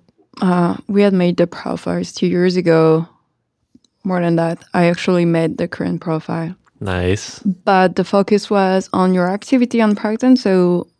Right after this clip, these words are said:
Speaker 1: uh, what product did you upvote recently, or your comments, or, like, the product you posted,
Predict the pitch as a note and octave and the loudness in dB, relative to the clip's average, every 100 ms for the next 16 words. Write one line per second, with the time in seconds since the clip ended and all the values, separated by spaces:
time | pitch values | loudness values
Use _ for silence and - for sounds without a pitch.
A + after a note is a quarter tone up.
0 | - F#3 F3 F3+ F3 F3 F3 - E3+ - | -8 -4 -2 -2 -2 -2 -2 -4 -4 -6
1 | - - F3+ F3+ E3+ E3+ E3+ F3 - - | -12 -2 -2 0 0 2 2 -2 -6 -20
2 | - - - F#3 E3+ - - F3 - F3 | -20 -8 0 0 0 -2 0 0 0 -6
3 | F3 E3 E3 E3 D#3+ D#3+ E3 _ _ _ | -2 0 2 2 0 -4 -6 _ _ _
4 | - F3 E3 - F3 F3 E3+ E3+ F3 E3 | -4 -2 -2 -4 -4 -2 -4 -4 -4 -4
5 | E3 E3+ D#3+ E3+ E3 D#3+ E3 E3+ - - | -2 -4 -4 -2 0 0 -2 -4 -10 -20
6 | - - E3+ - D#3 E3+ E3+ F3+ G3+ | -12 -4 -2 -2 -2 -4 -4 -4 -4